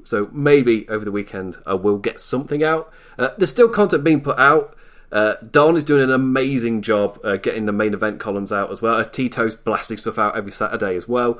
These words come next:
Uh, I don't know if he's got his main column and a big series going on as well. I don't know if that's a one-off or whatever he did a couple weeks back. But anyway, you got content coming out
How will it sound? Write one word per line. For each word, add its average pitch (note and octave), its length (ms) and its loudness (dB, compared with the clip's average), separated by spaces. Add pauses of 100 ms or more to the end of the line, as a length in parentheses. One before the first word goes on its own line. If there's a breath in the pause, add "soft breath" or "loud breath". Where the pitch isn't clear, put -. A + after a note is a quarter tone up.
(360 loud breath)
Uh, G2 140 -2
I D#2+ 80 -2
don't A#2 200 0
know G#2+ 60 0
if G2 80 -4
he's G#2 140 -4
got - 320 -6 (400)
his B2+ 180 -8
main B2 300 2
column A2 360 -2
and A2+ 160 0
a G#2 80 -2
big G#2 280 -6
series G2+ 420 -2
going G2+ 240 -4
on G2 320 -6
as G2 180 -4
well. G#2 280 -2
I - 80 -6
don't F2+ 60 -10
know F#2+ 80 -4
if F2+ 60 -10
that's F#2 140 -10
a F#2+ 60 -14
one-off F#2+ 440 -6
or F#2+ 100 -4
whatever F#2 340 -6 (280 soft breath)
he - 60 -20
did F#2 100 -10
a F#2 40 -6
couple A2 180 -6
weeks C3 100 -4
back. C#3 140 -2
But F3 80 0
anyway, E3+ 220 4
you - 140 -6
got D3+ 120 0
content F#3 320 -2
coming B2+ 180 -2
out F#2+ 300 -2